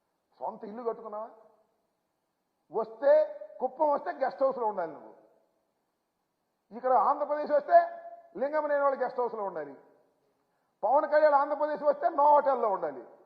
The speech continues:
సొంత ఇల్లు లేనటువంటి వారు మీరు ఈ రాష్ట్రంలో. మీరు ఇవాళ ఈ రాష్ట్రాన్ని ఏదో చేస్తారు అంటే కుప్పం ప్రజలే కాదు,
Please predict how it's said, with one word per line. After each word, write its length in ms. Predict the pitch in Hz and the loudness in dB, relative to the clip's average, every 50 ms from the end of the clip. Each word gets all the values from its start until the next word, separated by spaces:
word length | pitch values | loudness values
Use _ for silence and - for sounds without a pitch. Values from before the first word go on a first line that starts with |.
| _ _ _ _ _ _ 170 | _ _ _ _ _ _ -10
సొంత 240 | - 220 233 - | -10 -10 -8 -6
ఇల్లు 360 | 254 247 240 233 233 240 240 240 | -4 -4 -4 -6 -10 -10 -2 0
లేనటువంటి 540 | 233 233 233 226 214 - 202 208 202 190 | 0 0 0 -2 -6 -8 -10 -10 -10 -4
వారు 280 | 196 190 185 196 196 185 | 0 2 2 2 2 0
మీరు 160 | 180 175 170 | -6 -10 -6
ఈ 40 | 175 | -4
రాష్ట్రంలో. 640 | 170 160 170 170 165 165 - 165 165 165 165 - - - - - _ | -2 0 0 -2 -2 -4 -8 -10 -8 -8 -8 -8 -10 -14 -20 -20 _
మీరు 360 | 160 185 240 277 302 302 285 | -14 -10 -8 -6 -6 -6 -6
ఇవాళ 260 | 269 254 247 247 254 294 | -2 2 2 2 2 2
ఈ 180 | 277 240 226 | -2 -6 -4
రాష్ట్రాన్ని 720 | 202 202 214 240 240 - 240 226 220 226 226 226 208 185 - - - _ _ _ _ _ _ _ 147 156 | -2 0 0 0 0 -2 -4 -6 -6 -8 -10 -12 -14 -16 -18 -20 -20 _ _ _ _ _ _ _ -14 -10
ఏదో 280 | 185 220 233 247 240 | -10 -8 -6 -6 -8
చేస్తారు 680 | 226 - - 190 190 214 - - - 233 240 269 302 294 | -8 -8 -10 -10 -8 -8 -8 -4 0 2 2 4 4 2
అంటే 640 | 269 247 233 - 247 247 233 214 202 185 - - - - - _ _ - | -2 -4 -4 -4 -4 -4 -2 -4 -4 -8 -12 -16 -20 -20 -20 _ _ -10
కుప్పం 360 | 233 - - - 233 233 226 | -8 -8 -4 -4 -4 -4 -4
ప్రజలే 440 | - 185 196 185 202 196 202 202 190 | -8 -12 -12 -10 -10 -10 -10 -10 -8
కాదు, 400 | 190 185 170 170 160 165 165 | -4 -4 -4 -4 -4 -8 -12